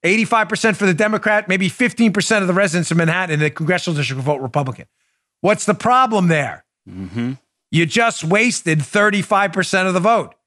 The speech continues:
Speaker 1: Well, thirty-four, because you only needed fifty-one percent to win.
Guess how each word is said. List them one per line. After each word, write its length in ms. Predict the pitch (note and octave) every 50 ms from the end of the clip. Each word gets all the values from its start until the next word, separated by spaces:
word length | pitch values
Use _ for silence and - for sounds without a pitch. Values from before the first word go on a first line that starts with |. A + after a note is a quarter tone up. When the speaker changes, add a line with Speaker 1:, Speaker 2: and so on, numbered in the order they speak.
| _ _ _ _ _ _ _ _ _ _ _ -
Speaker 1:
Well, 140 | F#3 F#3 E3
thirty-four, 560 | - G3 F#3+ E3+ E3+ - - G3 F#3 C#3 E2+
because 300 | - D#3+ - F#3 F#3+ C3+
you 100 | - G#3+
only 280 | A#3 B3 B3 A#3+ A#3+ A#3
needed 360 | A#3+ C#4 C#4+ C4+ A#3+ A3+ F3
fifty-one 560 | - - C#4 - - C4+ B3+ A#3+ C4+ C4+ C4
percent 360 | - C4+ G#3 - B3 B3 G#3 -
to 80 | B3+
win. 420 | B3+ C#4+ D#4 D#4+ C4+ E3 G2+ F#2